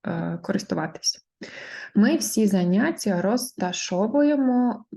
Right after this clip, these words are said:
о, вертикально для зручності. Далі,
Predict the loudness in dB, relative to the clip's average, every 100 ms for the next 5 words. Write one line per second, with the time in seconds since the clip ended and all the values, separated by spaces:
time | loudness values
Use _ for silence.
0 | -6 -2 -2 -2 -2 -4 -2 -2 -2 -6
1 | -6 -8 -4 -4 -4 -6 _ _ _ _
2 | _ _ -20 -20 _ _ -8 -2 0 0
3 | -4 -6 -6 -6 -10 -10 -12 -12 -12 -16
4 | _ _ _ 0 2 2 2 0